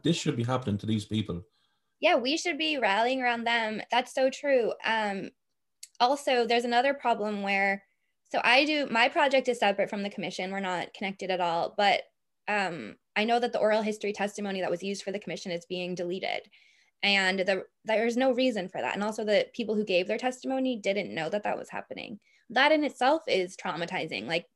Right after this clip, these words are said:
Speaker 2: they don't want it deleted. They don't want the records. Same with the Magdalene records. Like, they don't want those records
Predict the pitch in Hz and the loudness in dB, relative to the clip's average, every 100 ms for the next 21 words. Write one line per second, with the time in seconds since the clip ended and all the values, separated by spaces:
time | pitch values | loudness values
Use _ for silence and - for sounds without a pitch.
0 | - - _ _ 190 220 277 330 175 196 | -20 -20 _ _ -2 2 4 2 2 0
1 | 359 - 165 117 62 - - _ _ _ | 0 0 -4 -4 -4 -6 -10 _ _ _
2 | _ - 233 247 220 302 247 214 190 - | _ -2 0 0 0 2 2 0 -6 0
3 | 247 254 254 220 - _ - 220 220 208 | 2 2 0 -4 -6 _ -2 0 0 -2
4 | 202 190 247 208 110 - - - 247 302 | -2 0 0 2 0 -2 -6 0 0 0
5 | 214 269 330 262 196 196 175 160 - - | -2 -2 0 0 -2 -2 -2 -2 -4 -18